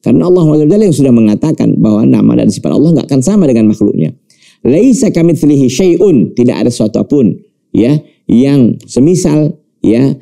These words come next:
yang mirip dengan Allah Azza wa Jalla, ya. "Wa huwas sami'ul basir", sementara Allah itu Maha mendengar lagi Maha, Maha melihat. Ikhwati fillah, a'azzani Allahu taala wa iyyakum jami'an. Kita lanjutkan.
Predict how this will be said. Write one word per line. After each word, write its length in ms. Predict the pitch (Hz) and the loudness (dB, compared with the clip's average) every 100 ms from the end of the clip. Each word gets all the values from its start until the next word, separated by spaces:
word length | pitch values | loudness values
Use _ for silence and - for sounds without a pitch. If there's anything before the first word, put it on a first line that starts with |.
| _ | _
yang 200 | - 113 | -2 2
mirip 280 | 131 160 170 | 2 2 2
dengan 240 | 120 120 - | 2 0 0
Allah 200 | 113 104 | 0 0
Azza 280 | 98 90 | -2 -2
wa 80 | 95 | 0
Jalla, 280 | 90 82 76 - _ - | 0 -2 -4 -8 _ -4
ya. 160 | 127 180 - _ _ _ | -2 -2 -6 _ _ _
"Wa 160 | 110 110 | -2 0
huwas 320 | 120 120 - | 0 0 0
sami'ul 400 | 110 185 - 135 | 0 0 2 0
basir", 320 | 117 - 247 180 - 98 | 0 0 0 0 0 -2
sementara 400 | 90 98 90 104 | -2 -2 0 0
Allah 280 | 87 101 101 98 | 0 0 0 0
itu 160 | 104 | 0
Maha 240 | 104 113 101 | 0 2 2
mendengar 560 | 92 92 135 175 135 - _ - | 2 0 0 0 -4 -8 _ -4
lagi 320 | 95 95 107 | -2 0 2
Maha, 400 | 82 90 131 151 _ _ | 0 0 -2 -4 _ _
Maha 480 | - 92 87 87 90 | -2 0 0 -2 0
melihat. 800 | 78 76 76 - 76 76 76 73 - - | 0 0 -2 -4 -6 -6 -6 -8 -6 -4
Ikhwati 320 | 131 147 127 120 | -2 0 0 0
fillah, 240 | 117 110 78 _ - | 0 -2 -6 _ -6
a'azzani 480 | 101 123 107 104 95 | -2 -2 0 0 0
Allahu 320 | 92 90 90 | 0 -2 -2
taala 640 | 85 82 104 101 92 90 - | -4 -2 0 0 0 -2 -2
wa 80 | 85 - | -4 -2
iyyakum 560 | 78 87 87 - 62 - | 0 0 -2 -4 -4 -2
jami'an. 560 | 76 78 78 - 73 - - _ _ _ _ _ _ - _ - | -2 0 -2 -4 -6 -8 -16 _ _ _ _ _ _ -20 _ -4
Kita 240 | 127 156 | 0 2
lanjutkan. 400 | 196 147 98 | 2 0 -2